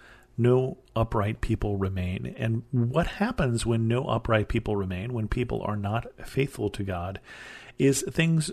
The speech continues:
go downhill, and they go downhill pretty fast. And that's really what Micah is talking about here. Everyone lying in wait to shed blood. They hunt with each other with nets. This is like a failed state. This is like the stories we used to hear coming out of Mogadishu and places like that, where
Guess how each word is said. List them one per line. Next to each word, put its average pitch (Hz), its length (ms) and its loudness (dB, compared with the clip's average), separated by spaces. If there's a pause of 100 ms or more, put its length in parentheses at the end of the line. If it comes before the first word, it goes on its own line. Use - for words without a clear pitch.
(120)
go 127 200 8
downhill, 127 540 2
and 117 160 0
they 113 80 4
go 113 140 4
downhill 113 640 4 (140)
pretty 127 260 4
fast. - 640 -2 (500)
And 110 180 2
that's 120 240 2
really 113 240 4
what 104 320 0 (640)
Micah 113 360 0
is - 160 -4
talking 185 400 -2
about 98 280 -2
here. 104 340 -6
Everyone 131 380 2
lying 113 340 4
in 120 140 4
wait 117 200 4
to 113 80 -2
shed 107 300 -2
blood. 101 420 -6
They 98 120 -4
hunt 143 340 -4
with - 240 -4
each 107 160 -4
other 104 240 -4
with 101 240 -8
nets. 101 240 -6
This 220 220 2
is 175 100 -2
like 143 140 2
a - 80 2
failed 113 680 4
state. - 520 -4 (460)
This 139 180 0
is 117 120 2
like 113 280 4
the 113 100 -4
stories 117 460 4
we 110 100 2
used 107 220 -2
to 117 80 -2
hear 107 240 -2
coming 107 320 -2
out 104 120 -4
of 98 280 -6
Mogadishu 110 840 0
and 98 120 -8
places 110 420 -2
like 101 200 -4
that, 113 280 -2
where 101 260 -6